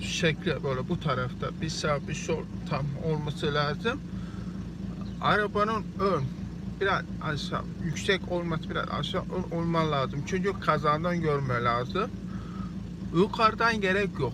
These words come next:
Yukarıdan görmeye gerek yok. Önemli olan şöyle bir tane bu şekilde.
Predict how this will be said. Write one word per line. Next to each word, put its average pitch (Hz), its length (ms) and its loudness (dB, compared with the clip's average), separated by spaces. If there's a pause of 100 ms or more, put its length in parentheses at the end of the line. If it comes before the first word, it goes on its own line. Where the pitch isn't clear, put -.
Yukarıdan 185 560 2
görmeye 175 340 2
gerek 160 340 0
yok. - 140 -2
Önemli 165 320 4
olan 139 360 2 (120)
şöyle 143 640 2
bir - 80 -8
tane 147 280 -2 (420)
bu 214 60 2
şekilde. 120 680 0